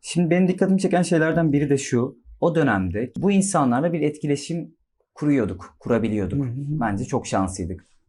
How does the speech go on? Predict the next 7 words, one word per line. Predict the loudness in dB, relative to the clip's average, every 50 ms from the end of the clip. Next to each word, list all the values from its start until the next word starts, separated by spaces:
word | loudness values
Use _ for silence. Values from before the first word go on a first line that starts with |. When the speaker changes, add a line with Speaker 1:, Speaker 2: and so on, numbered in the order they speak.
| _ _
Speaker 1:
Şu | -8 -2 0 0
an | 2 0 0 -4 -8 -12 -18 _ _
sizce, | -18 -12 -6 -6 -6 -4 -2 0 0 0 0 -2 -6 -10 _
e, | -8 -8 -6 -6 -8 -6
şu | -4 -4
anki | -4 -4 -4 -6
çocuklar | -4 -4 -4 -4 -6 -4 -2 -2 0 -2 -2 -8